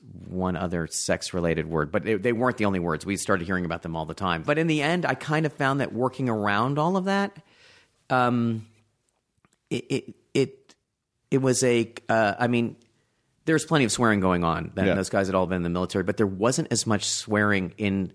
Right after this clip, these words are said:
Speaker 1: social situations, especially in the workplace. And, um, so I felt that the sort of, like, artificiality of it, like, helped me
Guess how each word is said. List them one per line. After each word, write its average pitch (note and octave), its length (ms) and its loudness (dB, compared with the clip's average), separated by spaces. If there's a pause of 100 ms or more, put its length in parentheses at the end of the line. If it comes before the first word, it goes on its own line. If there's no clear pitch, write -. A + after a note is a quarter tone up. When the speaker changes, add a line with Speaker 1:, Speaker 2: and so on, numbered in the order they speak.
Speaker 1:
social G#2 400 2
situations, F2 920 -2 (360)
especially G2 520 0
in F2+ 60 0
the F2+ 60 -2
workplace. - 680 -4 (680)
And, G2+ 460 0 (140)
um, F#2 580 0 (460)
so G2+ 500 0 (160)
I B2+ 100 0
felt D3+ 360 -4
that A#2+ 160 -6
the G#2+ 80 0
sort G#2+ 320 0
of, F#2 180 -4
like, F#2 520 -2 (400)
artificiality G2+ 760 0
of A2 140 0
it, A2+ 200 -2 (720)
like, F#2 300 0
helped G2+ 320 0
me F2+ 520 -4